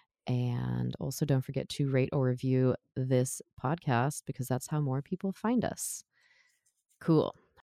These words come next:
Ioba Toys is the creator of the super silent sex toys, the Oh My G and the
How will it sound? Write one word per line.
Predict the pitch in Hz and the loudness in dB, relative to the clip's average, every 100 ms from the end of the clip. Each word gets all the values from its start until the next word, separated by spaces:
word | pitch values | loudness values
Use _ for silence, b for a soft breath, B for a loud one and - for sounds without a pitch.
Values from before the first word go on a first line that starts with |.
| - | 4
Ioba | 156 147 156 269 | 8 8 8 6
Toys | - 156 139 131 139 - | 4 6 6 6 2 -2
is | 143 | -6
the | - | -4
creator | - 147 135 135 170 180 | 0 2 4 4 4 2
of | 147 | 0
the | 131 | -2
super | - 160 - 269 | 0 0 0 -2
silent | - 151 156 170 | 2 4 6 2
sex | - 135 - - | 2 0 0 -6
toys, | - 113 - 160 - | -2 -2 -2 -8 -4
the | 147 135 - | -4 0 4
Oh | 135 165 | 6 6
My | 202 180 202 - | 6 6 4 2
G | 151 135 139 - | 2 2 0 -2
and | 135 | -2
the | 135 | -2